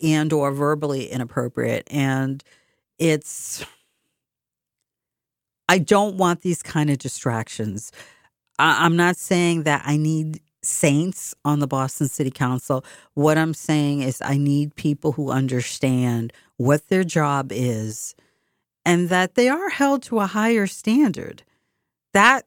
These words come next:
that is, <laughs> that's part and parcel.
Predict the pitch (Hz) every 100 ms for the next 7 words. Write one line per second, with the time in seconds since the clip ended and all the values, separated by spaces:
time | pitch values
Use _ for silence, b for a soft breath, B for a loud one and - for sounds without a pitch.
0 | - 208 233 - 190 190 170 - _ _
1 | 202 185 147 - - - - _ 185 190
2 | - - 214 208 190 - 190 196 - 160
3 | 156 -